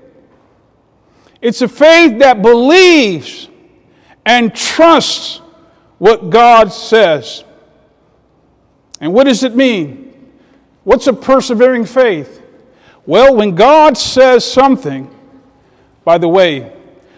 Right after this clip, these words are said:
when he told the nation of Israel, "Yes, you can have the promised land.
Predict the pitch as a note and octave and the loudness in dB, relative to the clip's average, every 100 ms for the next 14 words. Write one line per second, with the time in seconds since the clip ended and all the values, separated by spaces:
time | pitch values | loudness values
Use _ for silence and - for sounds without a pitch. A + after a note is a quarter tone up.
0 | _ - D3+ F3+ B3+ B3 - B3 A3+ A3 | _ -10 -6 -2 -2 -2 0 2 2 -2
1 | A#3 - G#3+ A#3+ G#3+ F#3 E3+ E3 - - | -6 -6 -4 -2 -2 -4 -6 -8 -16 -20
2 | _ _ _ _ _ _ _ - D3 F3+ | _ _ _ _ _ _ _ -14 -6 2
3 | A#3 G3 - - - - _ - C#3+ G3 | 2 2 -2 -14 -18 -20 _ -18 -6 -4
4 | A3+ A3 G3+ F3 F#3+ G3+ F3+ F3 F#3 E3 | -4 -4 -8 -6 -4 -4 -6 -8 -6 -6
5 | D#3+ - B2 B2 | -6 -12 -18 -20